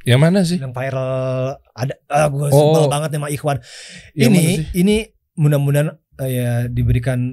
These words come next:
Speaker 2: ampunan ya orang-orang
Speaker 1: Hmm.
Speaker 2: yang
Speaker 1: Ya, amin,
Speaker 2: udah
Speaker 1: ya Allah.
Speaker 2: ngaji tapi menyebar-nyebarkan, ya, justru menjadi dampaknya ke Kang Uki segala macam.
Speaker 1: Hmm.
Speaker 2: Ini kan kajian, kajian yang bahas musik itu kan internal di Zoom segala macem.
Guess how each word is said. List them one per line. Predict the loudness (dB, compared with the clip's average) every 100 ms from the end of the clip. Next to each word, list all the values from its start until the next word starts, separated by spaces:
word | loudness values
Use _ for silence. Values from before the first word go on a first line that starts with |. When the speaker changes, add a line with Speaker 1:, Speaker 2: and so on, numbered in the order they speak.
| -10 -4
Speaker 2:
ampunan | -2 0 -2 -2
ya | -4 -8 -14
orang-orang | -14 -6 2 4 2
Speaker 1:
Hmm. | 2
Speaker 2:
yang | 2
Speaker 1:
Ya, | 2
amin, | 2 2
Speaker 2:
udah |
Speaker 1:
ya | 2
Allah. | 2 2
Speaker 2:
ngaji | -2 -8
tapi | -6 0 -2 -2 _ _ _
menyebar-nyebarkan, | -6 -2 0 0 0 0 0 0 -2 -2
ya, | -2
justru | -2 -4
menjadi | -4 -2 -2 -2 -2 -4 -8 _ _
dampaknya | -4 -2 -2 -4 -4
ke | -4 -4 -6 -10
Kang | -6
Uki | -6 -4
segala | -6 -4
macam. | -6 -6 -8
Speaker 1:
Hmm. | 2 4 6 4 2 -8 _ _ _ _ _ _ _ _ _
Speaker 2:
Ini | 0 0
kan | 0 -6 -10 _ _ _
kajian, | -4 0 0 0 -2 -10 -8
kajian | -2 0 0 0 0 0
yang | -2 -2
bahas | -2 -2 -2
musik | -2 -2
itu | -4
kan | -2
internal | -2 -4 -4 -4 -2 -2 -2
di | -2
Zoom | -2 -2 -2
segala | -2 -2 -2
macem. | -2